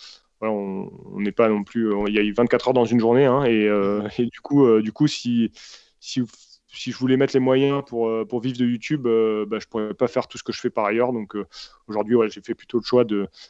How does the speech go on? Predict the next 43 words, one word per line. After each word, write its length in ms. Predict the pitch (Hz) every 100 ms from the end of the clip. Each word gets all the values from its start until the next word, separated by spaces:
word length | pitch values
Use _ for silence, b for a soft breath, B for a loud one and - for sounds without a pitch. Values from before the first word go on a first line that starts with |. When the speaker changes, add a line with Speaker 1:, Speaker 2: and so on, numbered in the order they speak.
| B -
Speaker 1:
de 80 |
développer, 420 | 107 113 113 - 120
euh, 380 | 110 104 101
plus 340 | 98 - 127 -
mes 140 | 113
autres 160 | 117 -
activités. 540 | 110 117 107 - 123
Et 20 |
YouTube, 320 | 110 98 113 -
ça 140 | 104
reste, 220 | 101 -
euh, 180 | 98 95
plutôt 300 | - - 104
un, 340 | 95 92 92 B B B -
un 100 | 107
plaisir 520 | 117 113 104 120 117
et, 120 | 101
euh, 480 | 98 98 95 95 92
et 60 | 104
un 100 | 104
bonus, 320 | 117 117 -
quoi. 220 | 92 87 _
Speaker 2:
Donc, 160 | 123 127
tes 160 | 131 143
autres 240 | 147 -
activités, 640 | 135 - 139 131 160 175
on 120 | 165 135
est 80 |
d'accord 420 | 123 120 151 156 -
que 80 |
si 140 | 123 113
j'ai 160 | 120
bien 160 | 113 120
compris, 480 | 117 117 113 156 143
euh, 340 | 120 113 104 B B B -
la 80 |
majorité 500 | 120 127 131 127 139
de 60 | -
tes 80 | 131
revenus 500 | 117 117 131 151 165
aujourd'hui, 500 | 127 123 113 113 139
c'est, 400 | 147 - 131 135 110
euh, 440 | 113 110 107